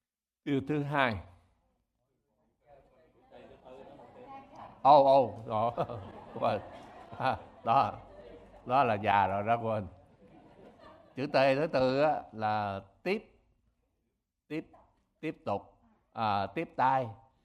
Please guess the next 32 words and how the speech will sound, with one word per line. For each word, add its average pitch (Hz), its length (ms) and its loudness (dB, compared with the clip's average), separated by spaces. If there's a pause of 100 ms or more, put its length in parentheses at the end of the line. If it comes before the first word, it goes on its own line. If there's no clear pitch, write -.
(220)
Không 160 160 -8
có 175 100 0
việc 113 260 -4
nào 104 360 -2
của 127 120 -6
vợ, 98 340 -4
không 123 260 -10
có 139 80 -12
việc 110 240 -12
nào 92 440 -8
của 107 80 -12
chồng 82 280 -12
hết. 113 140 -18 (1700)
À, 98 280 -8 (280)
phải 101 140 -12
tiếp, 143 240 -8 (460)
tiếp, 139 160 -12 (500)
tiếp 143 140 -12 (140)
đ-, 78 220 -14
giúp 143 160 -12
đỡ 127 180 -4
với 156 120 -10
nhau. 143 200 -12 (1400)
À, 101 320 -10
phải 123 200 -6
tiếp 180 320 -6
tay. 147 420 0 (880)
À, 120 300 -10 (340)
không 151 240 -8
có 180 180 -2
nói 175 320 -2
là 123 300 -4